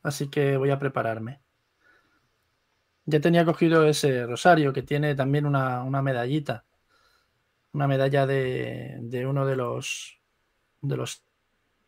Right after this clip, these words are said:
santos que nos da, que nos da protección, San Benito de Nursia. Y escrito en la medallita, en la parte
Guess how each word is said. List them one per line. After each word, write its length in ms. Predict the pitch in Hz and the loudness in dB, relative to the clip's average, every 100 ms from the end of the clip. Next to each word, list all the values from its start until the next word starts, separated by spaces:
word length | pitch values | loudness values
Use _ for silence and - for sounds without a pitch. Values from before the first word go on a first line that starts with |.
| _ _ _ _ - | _ _ _ _ -8
santos 280 | 131 143 139 | -4 -4 -2
que 100 | 139 | -2
nos 160 | 120 | -2
da, 540 | 127 127 120 113 113 - _ _ _ _ _ _ _ _ | -2 -2 -2 -4 -10 -18 _ _ _ _ _ _ _ _
que 120 | - | -6
nos 100 | 117 | 0
da 80 | 123 | 2
protección, 540 | 143 131 110 151 135 | 2 0 -2 0 0
San 180 | 139 117 | 0 -4
Benito 220 | 120 139 | -2 0
de 60 | 123 | 0
Nursia. 380 | 139 - 127 - _ _ _ _ _ _ _ _ _ _ _ | -2 -4 -8 -12 _ _ _ _ _ _ _ _ _ _ _
Y 180 | 143 135 | -4 -2
escrito 300 | 131 139 139 | -2 0 2
en 40 | |
la 60 | 147 | 4
medallita, 340 | 143 135 139 | 4 2 2
en 60 | 147 | 2
la 100 | 127 | 2
parte 640 | 131 139 143 135 123 131 | -2 0 2 2 0 -6